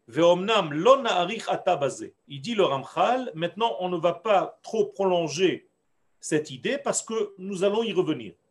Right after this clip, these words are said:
Ela natsia haktamot le'amitam. Je vais vous donner quelques règles de base, unesader advarim al buria, pour que tout soit ordonné. Kefi hamasoret shebeyadenu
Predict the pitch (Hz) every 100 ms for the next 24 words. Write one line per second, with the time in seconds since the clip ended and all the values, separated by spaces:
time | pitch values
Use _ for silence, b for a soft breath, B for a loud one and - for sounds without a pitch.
0 | _ 233 240 233 190 185 185 - 240 226
1 | 190 190 175 160 226 208 175 139 123 -
2 | 170 240 226 _ _ - 160 180 185 170
3 | 208 208 190 - 226 - 185 160 139 190
4 | 165 135 107 - _ _ _ _ _ _
5 | _ _ _ _ 160 151 151 131 147 240
6 | 247 - - 151 156 151 160 156 254 226
7 | 151 165 208 208 170 135 123 127 180 226
8 | 185 - 156 - 226 - 180 165 139 131
9 | 110 90 _ 156 147 247 226 170 - 180
10 | 190 233 190 156 139 113 147 202 240